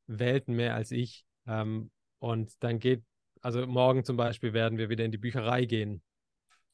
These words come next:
Da haben wir jeder einen fetten Rucksack und zwei Taschen, weil wir so viel Bücher, wie die ausleihen wollen, wie die in einer Woche dann lesen, ähm, da kommst du gar nicht hin. Die haben jetzt schon weit mehr Bücher gelesen als ich in meinem ganzen Leben.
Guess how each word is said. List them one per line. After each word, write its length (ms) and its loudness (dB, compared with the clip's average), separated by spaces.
Da 300 -8
haben 200 0
wir 160 2
jeder 220 4
einen 160 0
fetten 360 -2
Rucksack 420 2
und 160 -2
zwei 240 2
Taschen, 400 0
weil 160 2
wir 160 -4
so 200 -2
viel 140 -4
Bücher, 320 0
wie 100 0
die 120 0
ausleihen 460 2
wollen, 320 2
wie 160 4
die 120 6
in 100 2
einer 460 4
Woche 280 2
dann 200 0
lesen, 640 2
ähm, 400 0
da 100 -4
kommst 260 -4
du 60 -6
gar 160 2
nicht 120 -4
hin. 100 -8
Die 120 0
haben 140 2
jetzt 160 0
schon 260 -2
weit 320 0
mehr 120 2
Bücher 260 -2
gelesen 380 0
als 140 -6
ich 140 -6
in 100 0
meinem 160 -2
ganzen 360 -4
Leben. 420 0